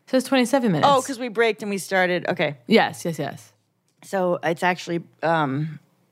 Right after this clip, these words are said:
Speaker 2: twenty-seven
Speaker 1: If you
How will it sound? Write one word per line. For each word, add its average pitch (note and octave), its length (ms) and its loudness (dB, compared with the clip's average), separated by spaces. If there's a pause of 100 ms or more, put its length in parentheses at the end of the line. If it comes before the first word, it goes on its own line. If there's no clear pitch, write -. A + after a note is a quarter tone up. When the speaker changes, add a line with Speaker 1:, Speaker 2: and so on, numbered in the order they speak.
(1600)
Speaker 2:
twenty-seven D#3 1000 -2
Speaker 1:
If - 20 8
you G#3 60 6